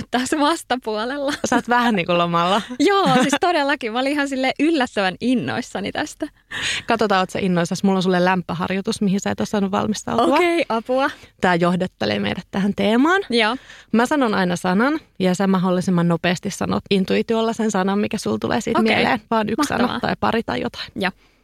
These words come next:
Speaker 2: Koti.
Speaker 1: Perhe.
Speaker 2: Helsinki.
Speaker 1: Paikka, jossa on kiva käydä.
Speaker 2: Asunto.
Speaker 1: Tila, jossa viettää aikaa.
Speaker 2: Muuttaminen.
Speaker 1: Stressi.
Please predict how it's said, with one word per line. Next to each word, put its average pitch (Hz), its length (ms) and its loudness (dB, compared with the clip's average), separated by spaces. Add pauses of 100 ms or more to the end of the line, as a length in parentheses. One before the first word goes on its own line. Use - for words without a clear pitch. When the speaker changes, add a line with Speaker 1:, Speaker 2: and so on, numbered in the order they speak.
(800)
Speaker 2:
Koti. - 340 0 (1040)
Speaker 1:
Perhe. 220 360 -2 (1000)
Speaker 2:
Helsinki. 214 560 0 (1700)
Speaker 1:
Paikka, 262 300 -2
jossa 233 200 -4
on 214 60 -2
kiva 190 240 -6
käydä. - 280 -6 (1120)
Speaker 2:
Asunto. 202 420 0 (960)
Speaker 1:
Tila, 185 300 0
jossa 220 300 -4
viettää 233 440 -2
aikaa. 233 480 -2 (800)
Speaker 2:
Muuttaminen. 247 680 2 (1040)
Speaker 1:
Stressi. - 680 -4